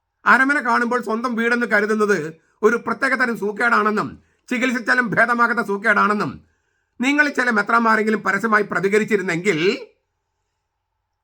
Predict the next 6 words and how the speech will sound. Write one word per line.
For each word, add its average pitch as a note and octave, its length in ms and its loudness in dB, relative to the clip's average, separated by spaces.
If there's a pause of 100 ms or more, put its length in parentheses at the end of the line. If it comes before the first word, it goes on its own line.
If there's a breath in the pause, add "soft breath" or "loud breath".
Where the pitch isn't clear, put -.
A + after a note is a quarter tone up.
വത്തിക്കാനോ A3 680 0 (380)
പൗര-, G3+ 320 0
പൗരസ്ത്യ G#3 380 -2
തിരുസംഘം G#3+ 380 -2
ഇങ്ങനെ G#3 180 -2
ചോദിക്കുവോ? F#3 600 -4